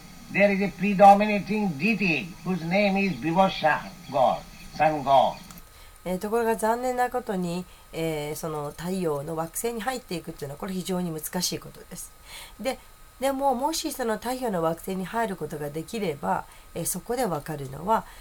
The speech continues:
Speaker 2: えー、その太陽の惑星に、えー、ビバスバーンという太陽神が、えー、その支配する神としてそこにいらっしゃるということです。
Speaker 1: These are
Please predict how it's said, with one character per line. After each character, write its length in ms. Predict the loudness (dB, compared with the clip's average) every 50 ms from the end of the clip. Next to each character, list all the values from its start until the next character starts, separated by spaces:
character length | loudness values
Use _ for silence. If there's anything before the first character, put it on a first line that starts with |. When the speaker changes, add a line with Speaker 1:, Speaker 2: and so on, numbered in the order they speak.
| -20 -10 -6
Speaker 2:
え 180 | -4 -2 -2 -2
ー、 20 |
そ 120 | -4 -6
の 120 | -6 -6 -6
太 200 | -4 -4 -2 0
陽 240 | 0 2 0 0 0
の 140 | 0 -2
惑 200 | -2 -2 -4 -4
星 280 | -6 -6 -4 -6 -6 -8 -12 -16 -20 -20 -20 -20 -20 -20 -14 -8
に、 300 | -4 -2 0 0 -2 -4 -8 -10 -8
え 500 | -4 -4 -2 -2 -2 -4 -4 -4 -6 -6
ー、 60 | 0
ビ 140 | 2 2 4
バ 140 | 6 4 4
ス 160 | 2 -2 4
バ 180 | 6 6 6 6
ー 40 | 4
ン 40 |
と 140 | 0 -4 -8
い 160 | -6 -6 -6 -6
う 100 | -8 -10 -14 -18 -20 -10 -6
太 140 | -2 -2 -2 -2 0
陽 180 | 0 2 2 2
神 280 | 0 -2 -2 -4 -8 -12 -16 -20 -20 -20 -20 -18 -14 -8 -2
が、 220 | 2 2 2 2 0 -8 -20 -20 -20 -16 -12 -10
え 420 | -10 -10 -10 -10 -10 -10 -10 -8
ー、 20 | -8
そ 160 | -6 -6 -4
の 160 | -4 -4 -4 -4
支 140 | -4 -2
配 220 | -2 -2 -2 -2 -2
す 140 | -2 -2 -2
る 80 | -2
神 260 | -2 -2 -2 -2 -2
と 160 | -2 -2 -4 -4
し 60 | -2
て 80 | -6
そ 140 | -6 -6 -4
こ 100 | -2 -2
に 100 | -2 0
い 40 | 0
ら 80 | 0 2
っ 20 |
し 100 | 2 2
ゃ 60 | 2
る 80 | 2 0
と 80 | -4
い 40 | -8
う 20 | -8
こ 80 | -10 -12
と 100 | -14 -12
で 140 | -12 -10
す。 180 | -10 -10 -12 -12 -14 -16 -18 -16 -14 -14 -14 -14 -14 -14 -14 -14 -14 -14 -14 -14 -14 -14 -14 -14 -14 -14 -14 -16 -16 -16 -14 -14 -14 -14 -14 -14 -14 -14 -14 -14 -14 -14 -14 -14 -14 -14 -14 -10 -2 2
Speaker 1:
These 160 | 4 8 12
are 300 | 12 12 12 10 8